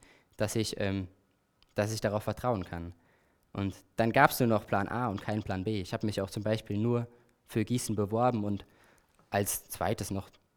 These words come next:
für, für Marburg, ne? Und wenn ich dann so gucke, dass sich alle meine Kommilitonen für, in jedem Verfahren für mindestens sechs beworben haben,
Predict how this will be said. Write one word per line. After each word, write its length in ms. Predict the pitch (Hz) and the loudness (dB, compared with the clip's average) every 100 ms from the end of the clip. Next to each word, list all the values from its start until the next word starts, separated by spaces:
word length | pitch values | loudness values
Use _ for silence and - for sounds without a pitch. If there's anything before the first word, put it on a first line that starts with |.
| _ _ | _ _
für, 280 | - 104 92 - | -2 0 0 -4
für 160 | 101 | -2
Marburg, 420 | 90 104 113 87 | 2 4 4 2
ne? 220 | 95 107 113 - - - - | 0 -2 -2 -10 -20 -20 -14
Und 140 | - 98 | -6 0
wenn 120 | 107 | 0
ich 80 | 107 | 0
dann 140 | 107 | 0
so 80 | 123 | 0
gucke, 340 | 113 139 131 | 2 2 2
dass 180 | 113 107 | 0 0
sich 280 | 117 - - | -2 -4 -2
alle 180 | 113 123 | 2 4
meine 220 | 110 113 | 4 2
Kommilitonen 560 | 117 120 107 - 123 117 | 0 0 -2 -2 -2 -2
für, 340 | - 110 110 - - - | 0 0 -2 -8 -14 -2
in 100 | 107 | 2
jedem 240 | 113 165 | 6 4
Verfahren 400 | - 101 107 101 | 4 2 2 2
für 140 | - 104 | 2 2
mindestens 480 | 165 151 - 90 | 2 2 -2 -6
sechs 280 | - 95 - | -4 -4 -6
beworben 460 | - 92 95 95 92 | -6 -4 -2 -2 -2
haben, 240 | 110 135 | -2 -4